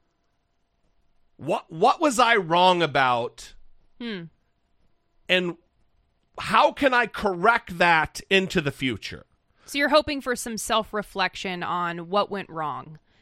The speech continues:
Speaker 2: How
Speaker 1: Yes.
Speaker 2: did, how did this person convince you when obviously she was misrepresenting herself
Speaker 1: Yes.
Speaker 2: and her values?
Speaker 1: And let me say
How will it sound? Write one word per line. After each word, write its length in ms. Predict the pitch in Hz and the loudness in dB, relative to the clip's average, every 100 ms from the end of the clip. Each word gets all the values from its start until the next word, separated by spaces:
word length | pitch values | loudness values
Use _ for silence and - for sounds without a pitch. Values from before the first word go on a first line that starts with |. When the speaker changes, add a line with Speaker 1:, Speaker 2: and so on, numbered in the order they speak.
| _ | _
Speaker 2:
How 160 | 233 233 | 4 6
Speaker 1:
Yes. 140 | 139 | 4
Speaker 2:
did, 80 | 202 | 2
how 160 | 262 262 | 2 2
did 160 | 247 | 0
this 160 | 226 - | -6 -8
person 540 | - 208 - 208 196 | -6 -6 -6 -8 -8
convince 680 | 190 208 202 180 190 175 - | -10 -8 -8 -6 -6 -6 -12
you 480 | 165 147 139 165 180 _ _ _ _ _ _ | -10 -10 -10 -12 -14 _ _ _ _ _ _
when 220 | - 202 190 | -8 -4 0
obviously 520 | 196 190 190 - 196 | 0 0 -6 -6 -8
she 160 | - 202 | -8 -8
was 180 | 185 196 | -8 -6
misrepresenting 1000 | 190 - 180 175 170 175 165 151 151 - - | -8 -6 -8 -8 -10 -8 -8 -12 -14 -20 -12
herself 520 | 180 - 196 - - | -10 -4 -4 -6 -12
Speaker 1:
Yes. 280 | - 147 110 | -2 0 0
Speaker 2:
and 120 | 196 185 | -2 -6
her 120 | 190 | -2
values? 580 | 190 175 135 - - - _ _ - | -2 -2 -6 -16 -18 -20 _ _ 0
Speaker 1:
And 140 | 190 | 4
let 100 | 240 | 4
me 60 | 294 | 2
say 500 | - 202 165 202 311 | 2 4 4 2 -2